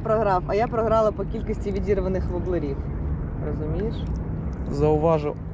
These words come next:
Speaker 2: бачите, як він взяв дуже-дуже обережно. Що один трійничок, що другий. Дуже
Speaker 1: Мгм.
Speaker 2: сподіваюсь, що вам щось, щось було видно.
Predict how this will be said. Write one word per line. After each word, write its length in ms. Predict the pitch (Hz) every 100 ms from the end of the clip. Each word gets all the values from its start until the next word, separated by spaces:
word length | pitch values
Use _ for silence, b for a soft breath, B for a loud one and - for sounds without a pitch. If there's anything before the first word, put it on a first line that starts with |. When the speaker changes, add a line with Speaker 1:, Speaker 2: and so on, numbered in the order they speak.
| -
Speaker 2:
бачите, 320 | 147 151 - 143
як 140 | -
він 100 | 147
взяв 220 | 147 170 147 156
дуже-дуже 480 | 196 190 170 156 156
обережно. 580 | 139 135 127 120 - - - -
Що 160 | - -
один 280 | 139 170 190
трійничок, 540 | 180 165 160 - 143
що 140 | -
другий. 360 | 156 127 117 - - - B B B B B B - 151
Дуже 160 | 160
Speaker 1:
Мгм. 100 | 156
Speaker 2:
сподіваюсь, 440 | 147 151 151 151 147
що 160 | -
вам 140 | 143 147
щось, 360 | - 143 - - - -
щось 220 | - 143 143
було 260 | 147 156
видно. 380 | 160 226 185 151